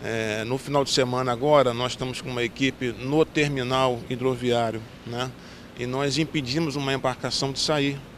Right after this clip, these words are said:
por conta da ausência de um tripulante, né?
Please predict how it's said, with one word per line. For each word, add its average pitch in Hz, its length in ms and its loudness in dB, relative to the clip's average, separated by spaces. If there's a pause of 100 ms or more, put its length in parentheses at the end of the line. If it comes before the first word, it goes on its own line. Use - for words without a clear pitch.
por 135 200 -4
conta 139 260 -2
da 135 120 -2
ausência 139 520 0
de 123 60 -6
um 135 80 -6
tripulante, - 680 -6 (380)
né? 123 180 -2